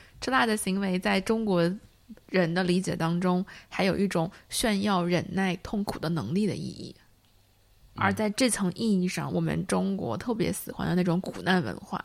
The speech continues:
Speaker 1: 就是我们认为吃苦是光荣的，
Speaker 2: 嗯。
Speaker 1: 受难是值得歌颂的，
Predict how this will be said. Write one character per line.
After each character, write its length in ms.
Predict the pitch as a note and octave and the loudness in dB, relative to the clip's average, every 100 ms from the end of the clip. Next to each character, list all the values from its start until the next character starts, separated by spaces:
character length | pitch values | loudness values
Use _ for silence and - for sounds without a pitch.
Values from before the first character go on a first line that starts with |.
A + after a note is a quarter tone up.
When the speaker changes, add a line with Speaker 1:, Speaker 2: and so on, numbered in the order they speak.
| - | -8
Speaker 1:
就 100 | G3 | -6
是 80 | F#3+ | -4
我 60 | E3+ | -2
们 160 | B2 | 0
认 160 | F#3+ E3+ | 2 2
为 160 | A2+ - - | -2 -6 -2
吃 240 | - - | 0 0
苦 240 | G#3 - - | -2 -6 -8
是 100 | D#3+ | -6
光 240 | F3+ F#3 | -2 -2
荣 140 | E3+ C3+ | -2 -4
的， 140 | - - | -10 -8
Speaker 2:
嗯。 220 | G#2 G2+ G2+ - - - | -8 -8 -14 -20 -20 -6
Speaker 1:
受 260 | - G#3 | 0 0
难 300 | F#3+ F#3+ E3+ | 0 -2 -2
是 140 | - F3+ | -6 -8
值 160 | D#3 | -8
得 180 | E3 D#3 - - - | -4 -4 -6 -10 -8
歌 160 | - G3+ | -2 0
颂 340 | - A#3 E3 | 0 -2 -2
的， 160 | - | -6